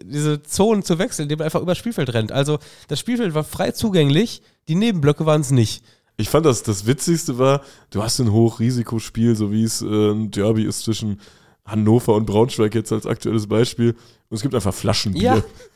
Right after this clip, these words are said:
Speaker 1: Ja.
Speaker 2: <laughs> Es gibt Flaschenbier, logisch, klar.
Speaker 1: Also es wurde, weißt du, es wurde alles, du wurdest durchtastet und, und dies und das und jenes gemacht. Und dann bist du da in einem, in einem, auf einem Sportplatz. Es gibt Flaschenbier, was ja wirklich bei vielen, äh, Kreisligisten schon nicht, äh, gestattet ist.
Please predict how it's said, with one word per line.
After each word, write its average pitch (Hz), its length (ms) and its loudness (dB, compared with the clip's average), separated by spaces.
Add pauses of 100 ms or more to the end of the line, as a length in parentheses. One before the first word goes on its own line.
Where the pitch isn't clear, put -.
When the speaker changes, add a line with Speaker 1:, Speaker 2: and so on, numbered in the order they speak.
(100)
Speaker 1:
Ja. - 200 -2
Speaker 2:
<laughs> - 40 -2 (1040)
Es - 40 -20
gibt 151 160 -18
Flaschenbier, 104 640 -6
logisch, 113 360 -8
klar. 123 360 -4 (960)
Speaker 1:
Also 135 200 -4
es 131 160 -10
wurde, 165 160 -8
weißt 160 220 -2
du, 180 60 -6
es 147 80 -8
wurde - 120 -8
alles, 208 280 -2
du 165 80 -6
wurdest 175 260 -6
durchtastet 165 920 -8
und, 165 160 -6 (100)
und 147 320 -8
dies 208 180 -8
und 185 80 -6
das 170 140 -6
und 170 100 -8
jenes 165 280 -6
gemacht. 156 360 -6 (360)
Und 139 100 -4
dann 143 400 -4
bist 156 180 -10
du 175 60 -4
da 160 160 -2
in 139 140 -6
einem, 147 260 -6
in 143 140 -6
einem, 139 160 -6
auf 135 140 -8
einem 139 180 -6
Sportplatz. 175 680 -6 (280)
Es 127 140 -10
gibt 139 180 -8
Flaschenbier, 165 520 -4
was 143 140 -4
ja 131 80 -4
wirklich 147 180 -6
bei 127 120 -2
vielen, 165 560 -4
äh, 117 840 -10
Kreisligisten 135 540 -8
schon 131 180 -4
nicht, 143 200 -8
äh, 92 120 -10
gestattet 131 480 -6
ist. 165 220 -8